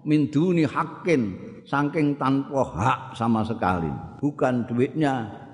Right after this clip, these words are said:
duit rakyat, faddahahullah amaman nas yaumal qiyamah. Maka akan dipermalukan, akan mempermalukan fadhaha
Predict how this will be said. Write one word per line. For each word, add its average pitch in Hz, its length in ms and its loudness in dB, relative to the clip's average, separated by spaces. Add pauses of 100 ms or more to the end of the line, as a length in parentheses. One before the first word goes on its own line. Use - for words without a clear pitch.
duit 139 320 2
rakyat, 131 440 2 (760)
faddahahullah 117 1300 2 (800)
amaman 95 560 2
nas 107 300 0
yaumal 95 420 0
qiyamah. 90 400 -4 (560)
Maka 123 400 -2
akan 131 160 2
dipermalukan, 139 840 2 (720)
akan 139 280 0 (100)
mempermalukan 160 1120 2
fadhaha 131 540 0